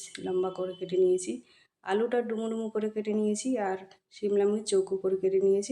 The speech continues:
আর এখানে ফুলকপি কেটে নিয়েছি। কড়াইটা বসিয়ে দিয়ে বেশ কিছুটা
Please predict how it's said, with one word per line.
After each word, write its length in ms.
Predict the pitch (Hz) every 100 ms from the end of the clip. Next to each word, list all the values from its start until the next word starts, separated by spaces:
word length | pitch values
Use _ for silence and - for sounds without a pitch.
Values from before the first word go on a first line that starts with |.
| 220
আর 60 | 185
এখানে 220 | 185 262 339 - _ _ _
ফুলকপি 500 | 202 185 190 175 196 208 - _
কেটে 220 | 175 170 170
নিয়েছি। 320 | 165 160 165 165 - _ _ -
কড়াইটা 360 | 190 214 226 233
বসিয়ে 280 | 214 214 226 208
দিয়ে 160 | 220 277 320 - _ _ _
বেশ 320 | 180 196 214 214 -
কিছুটা 360 | 214 202 202